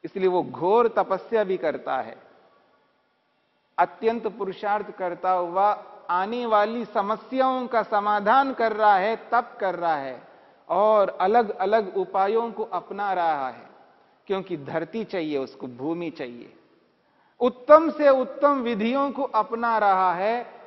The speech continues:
और उस धरती को पाने के लिए जो जो उसके अनुकूल साधन होने चाहिए, उन अनुकूल साधनों को भी अपनाता जा रहा है।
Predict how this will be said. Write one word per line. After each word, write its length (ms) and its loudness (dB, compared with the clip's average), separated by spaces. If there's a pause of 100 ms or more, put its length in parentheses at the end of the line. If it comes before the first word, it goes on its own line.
और 420 8
उस 220 -4
धरती 480 2
को 140 -2
पाने 500 0
के 200 -4
लिए 300 0
जो 320 2
जो 340 4
उसके 540 -4
अनुकूल 800 -4
साधन 540 0
होने 420 -4
चाहिए, 760 -4
उन 120 -4 (120)
अनुकूल 500 -4
साधनों 580 2
को 140 2
भी 240 -4
अपनाता 500 0
जा 200 -4
रहा 120 -10
है। 120 -18